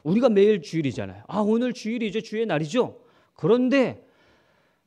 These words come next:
주일날은 또 특별하다니까요. 예수님께서 언제 부활하셨습니까? 주일날 부활하셨어요.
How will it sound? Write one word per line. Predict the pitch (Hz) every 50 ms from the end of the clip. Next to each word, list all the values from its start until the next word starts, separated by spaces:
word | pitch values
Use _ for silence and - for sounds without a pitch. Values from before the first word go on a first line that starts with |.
| _ _
주일날은 | - - - - 139 151 185 196 190 185 185 170 170 175 175 175 175 170 _
또 | - 180 170
특별하다니까요. | - - - - 175 147 117 110 104 110 98 92 90 - - 87 90 80 85 87 - _ _ _ _ _ _ _ _ _ _ _ _ _ _ _ _ _ _ _ _ _ _ _ _ _ _ _ _ _ _ _ _ _ _ _ _ _ _ _ _ _ _ _ _ - - -
예수님께서 | 127 135 147 143 - 170 160 151 147 - 156 139 131 - 143 135 143 170 165 151 _ _ _ _ _ _ _ _ _ _ _
언제 | - 139 147 151 139 147
부활하셨습니까? | 135 113 120 113 110 104 113 104 - - 107 90 85 - 110 - - _ _ _ _ _ _ _ _ _ _ _ _ _ _ _ _ _ _ _
주일날 | _ - - 147 139 139 156 156 156 151 143
부활하셨어요. | - - 113 110 104 101 98 90 98 87 - - 104